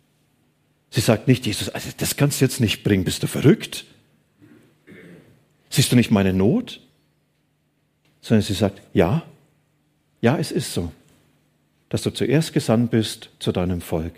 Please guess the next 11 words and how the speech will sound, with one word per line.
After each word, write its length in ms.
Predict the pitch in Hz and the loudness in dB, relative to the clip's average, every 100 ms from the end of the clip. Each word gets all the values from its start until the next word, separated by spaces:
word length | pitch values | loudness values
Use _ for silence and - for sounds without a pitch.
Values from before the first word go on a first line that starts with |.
| - | -8
ja. 260 | 85 110 131 _ _ _ _ _ _ _ _ _ _ _ _ _ | -6 -6 -10 _ _ _ _ _ _ _ _ _ _ _ _ _
Ich 140 | 120 - | 0 2
sag 180 | 135 | 2
Ja 140 | 147 113 | 2 0
dazu. 400 | 98 - 92 80 - _ _ _ _ _ _ _ _ - | -2 -4 -6 -8 -14 _ _ _ _ _ _ _ _ 0
Ich 160 | 113 | 0
sag 220 | - 98 - | 2 -2 0
Ja 360 | 104 110 160 | 0 0 -4
zu 160 | - 147 | -6 -6
deinem 580 | - 107 117 117 110 107 | -2 0 2 2 2 2
Nein." 440 | 98 95 85 80 | 0 0 -2 -6